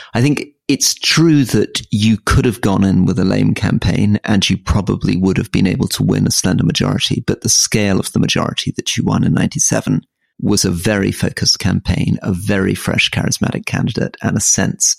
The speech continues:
at that period that the sort of moderate left was at its most, um, innovative, creative,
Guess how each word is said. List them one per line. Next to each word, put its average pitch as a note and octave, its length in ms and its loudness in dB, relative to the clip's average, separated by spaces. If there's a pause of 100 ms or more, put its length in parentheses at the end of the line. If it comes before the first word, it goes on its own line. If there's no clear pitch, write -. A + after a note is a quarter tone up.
at - 120 -6
that - 320 -4
period - 520 -4 (300)
that G2+ 440 -4
the - 80 -4
sort - 180 0
of F2+ 60 2
moderate - 480 0
left - 480 -4
was G2+ 400 0
at G2+ 140 -4
its - 260 -4
most, F#2+ 680 0 (160)
um, - 320 0 (100)
innovative, F#2+ 800 0
creative, - 720 -2